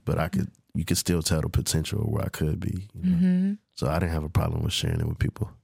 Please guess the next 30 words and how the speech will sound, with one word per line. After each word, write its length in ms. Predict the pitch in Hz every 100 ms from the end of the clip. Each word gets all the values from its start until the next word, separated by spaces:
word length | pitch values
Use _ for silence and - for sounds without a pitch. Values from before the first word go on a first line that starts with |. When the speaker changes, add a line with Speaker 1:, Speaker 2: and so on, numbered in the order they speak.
| _ _ - _
Speaker 2:
So 420 | - 262 233 214
you're 260 | 202 202 185
saying 420 | - 233 202 190
also 480 | 202 208 - 165 165
that 260 | 175 - 202
you 100 | 180 -
were 360 | 180 196 196 -
already 420 | 185 180 185 190
at 100 | 180
the 60 | 170
point 380 | - 190 170 170
where 80 | -
you 160 | 170 175
felt 320 | - 165 165
comfortable 560 | - 196 180 180 160 165
with 240 | 165 -
your 80 | 165 -
art 340 | 101 170 - _ -
Speaker 1:
Yeah. 260 | 90 85 87 - _
Speaker 2:
before 260 | 175 196
you 100 | 185
showed 260 | 175 180 165
it 120 | 165
to 120 | -
people. 480 | 160 160 165 170 175 -
Speaker 1:
Yeah. 200 | - - -
Speaker 2:
How 140 | -
much 260 | 226 247 -
time 240 | - 196
passed? 560 | 180 - 175 170 - -